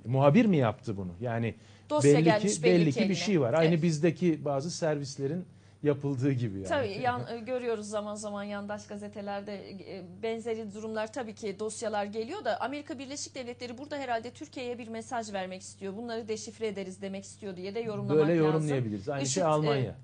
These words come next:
Speaker 2: e, ittifakına katıl", e, demek istiyor ya da "İncirliği aç." demek istiyor. Bilemiyorum. Önümüzdeki günlerde herhalde belli olur bu ama,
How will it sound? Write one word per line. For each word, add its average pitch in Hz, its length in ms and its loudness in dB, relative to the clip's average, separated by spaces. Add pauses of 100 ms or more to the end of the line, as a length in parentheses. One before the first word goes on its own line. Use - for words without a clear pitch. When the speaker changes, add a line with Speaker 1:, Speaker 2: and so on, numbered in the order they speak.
(100)
Speaker 2:
e, 202 140 -4
ittifakına 247 760 -4
katıl", 247 560 -6
e, 196 260 -6
demek 202 240 -6
istiyor 208 360 -10
ya 208 160 -6
da 214 60 -6
"İncirliği 220 520 -4
aç." - 220 -6
demek 196 220 -8
istiyor. 202 380 -8
Bilemiyorum. 208 500 -4 (260)
Önümüzdeki 220 560 -4
günlerde 208 420 -6
herhalde 196 400 -4
belli 202 240 -4
olur 196 260 -6
bu 311 60 -6
ama, 269 280 -6